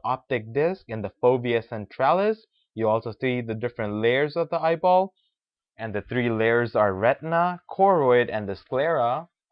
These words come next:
You also see the ora serrata and the vitreous chamber, which is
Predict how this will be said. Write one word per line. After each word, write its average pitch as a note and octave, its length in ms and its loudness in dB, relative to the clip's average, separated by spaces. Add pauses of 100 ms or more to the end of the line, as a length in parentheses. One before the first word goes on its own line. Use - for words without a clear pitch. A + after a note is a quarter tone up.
(280)
You A2 180 -4
also A#2 300 0
see A#2 260 -6
the G#2+ 140 0
ora B2+ 480 4
serrata D#3 640 2
and A#2 140 -6
the G2+ 60 -2
vitreous A#2+ 600 -4
chamber, F3+ 600 -4
which A#2+ 240 -8
is G#2+ 220 -6